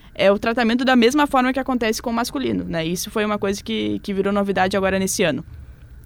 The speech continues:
E aqui na, no trabalho da, das nossas imprensas também de Grêmio Internacional, a mesma coisa, de trazer informações e, e aí claro que vai da gente t-, também buscar e acompanhar, mas isso é muito bacana, né? E é claro que a gente já tem todo um trabalho que é feito na seleção feminina,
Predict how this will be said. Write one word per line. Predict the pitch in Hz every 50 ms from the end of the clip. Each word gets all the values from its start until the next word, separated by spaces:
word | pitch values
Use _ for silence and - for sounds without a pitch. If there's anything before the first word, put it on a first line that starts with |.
| - -
E | 196 202
aqui | 202 202 - 202
na, | 220 233 226 208 202
no | 185 196 196 190 190
trabalho | - 196 175 180 175 175 185 196
da, | 190 180 180 175 170 165 160 -
das | - 175 180 175 175 170 170 175 175
nossas | 180 175 180 - 190
imprensas | 180 170 170 175 170 196 220 214 202
também | - 180 175 180 190
de | 185
Grêmio | 180 175 175 180 185
Internacional, | 190 196 180 170 175 - 185 170 170 160 254 - - - - - - - - - - -
a | - 180
mesma | 190 185 190 214 262 277
coisa, | 277 285 254 208 214 208
de | 190 180
trazer | - 196 180 180 185 185
informações | 185 - 202 185 190 175 180 - - 180 180 214 247 262 220
e, | 196 185 180 170 170 -
e | - - 170
aí | 165 175
claro | 180 - 202 185 185 208
que | - 185
vai | 175 175
da | 180 185
gente | 196 190 - -
t-, | - 190 - - - -
também | - 185 180 190 202
buscar | 196 185 196 - - 180 185 214 240
e | 220
acompanhar, | 185 185 - 190 190 - 175 175 175 185
mas | 202 196 190 196 180
isso | 214 247 - 294
é |
muito | 247 214 208 208 196
bacana, | 180 185 - - 165 160 156 151 - - - - - - - - - -
né? | - 170 170
E | 170 160
é | 156
claro | - - 233 233 285
que | 269
a | 214
gente | 196 208 -
já | 214 202
tem | 214 208 226
todo | - 214 208 220
um | 240 240
trabalho | 247 208 202 196 190 196
que | - 196
é | 190
feito | 190 185 185 208
na | 190 180
seleção | - 208 180 180 - - 180 185
feminina, | - - 190 196 196 202 208 220 226 220 214 208 208 208 202 202 202 202